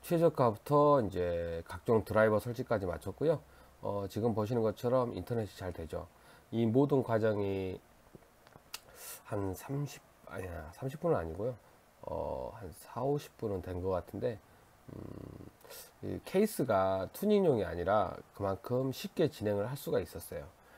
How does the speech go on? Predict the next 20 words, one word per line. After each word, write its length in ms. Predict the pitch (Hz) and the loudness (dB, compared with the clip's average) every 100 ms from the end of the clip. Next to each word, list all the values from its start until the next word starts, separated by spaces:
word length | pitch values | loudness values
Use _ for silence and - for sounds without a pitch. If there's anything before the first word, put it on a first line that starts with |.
| - - | -20 -16
이제 100 | 92 | -10
대신, 480 | 90 117 - 117 135 - - - - | -2 -2 0 -2 -2 -8 -20 -20 -16
어, 220 | - - | -14 -12
쿨러 300 | - 170 160 | 2 8 8
부분 280 | 110 98 98 | 8 2 0
때문에 400 | - 85 87 90 | 0 0 0 -2
조금 320 | - 107 - 110 | -2 -4 -4 -6
시간을 340 | - 135 117 | -2 0 -2
잡아먹었는데요. 680 | - 90 78 73 76 87 120 - - - - | -2 -4 -2 -6 -6 -4 -6 -8 -20 -20 -8
아무리 280 | - 143 180 | 2 4 4
시간이 300 | 151 170 180 | 2 2 4
오래 160 | 139 156 | 4 4
걸리더라도 680 | 107 98 107 92 95 123 90 - - - | 4 2 2 2 2 -2 -4 -14 -20 -14
한 140 | - 165 | -8 0
시간 260 | 190 147 | 4 4
아니면 460 | 95 95 87 110 117 - | 4 2 2 0 -2 0
현장에서 400 | 151 147 110 95 | 4 4 2 -2
바로 200 | - 87 | -6 -6
조치가 320 | 92 - 92 | -6 -4 -4
돼요. 240 | 76 73 | -4 -12